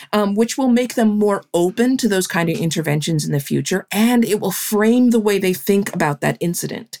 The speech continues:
It turns it from their framing being fully negative into something that would be like, "Huh, interesting. Let me think about that. Maybe I could have said that differently."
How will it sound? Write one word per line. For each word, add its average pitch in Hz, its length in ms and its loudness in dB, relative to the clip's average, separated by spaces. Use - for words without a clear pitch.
It - 160 -4
turns 226 260 2
it 220 100 -6
from 185 200 0
their 180 120 0
framing 175 440 0
being 151 240 0
fully 139 320 -4
negative 240 500 0
into 214 160 2
something 196 340 0
that 190 140 -2
would 190 100 0
be 180 80 0
like, 170 220 -2
"Huh, 392 320 -4
interesting. 226 400 -2
Let 170 100 -2
me 202 100 2
think 220 220 -2
about 156 240 -2
that. 143 180 -2
Maybe 156 280 0
I 151 60 0
could 147 140 -6
have 147 100 -2
said 147 200 -4
that 131 160 -8
differently." - 640 -12